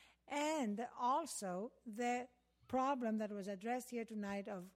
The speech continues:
campaign finance reform and the desperate need to do that. Since two thousand,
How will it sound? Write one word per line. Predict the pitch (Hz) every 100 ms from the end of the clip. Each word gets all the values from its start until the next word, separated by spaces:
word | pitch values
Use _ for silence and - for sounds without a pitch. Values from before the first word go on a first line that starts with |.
| _
campaign | 196 190 - 220 233 240
finance | - 190 190 202 -
reform | 202 - 190 185
and | 180
the | 180
desperate | 165 208 208 - 214 190
need | 190 185
to | 196
do | 185 247
that. | 202 151 139
Since | - - 254 269
two | - 349
thousand, | 320 254 226 226 233